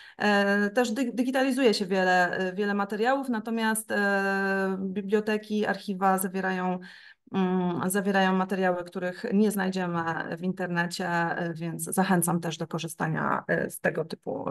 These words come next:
metod badań. Em, poproszę następny slajd.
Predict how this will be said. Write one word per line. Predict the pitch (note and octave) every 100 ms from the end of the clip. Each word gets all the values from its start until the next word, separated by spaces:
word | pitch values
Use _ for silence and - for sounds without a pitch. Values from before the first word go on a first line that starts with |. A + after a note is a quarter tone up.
| C3+
metod | D#3+ D#3+ D#3 -
badań. | - - - _ _ _ _ _ _ -
Em, | G3 G3 G3+ G3 F#3+ F#3+ F#3+ G3 - F#3+
poproszę | G3 A#3+ B3
następny | G3 F#3 F3+ E3+ E3+
slajd. | - F3+ C4 F#4 -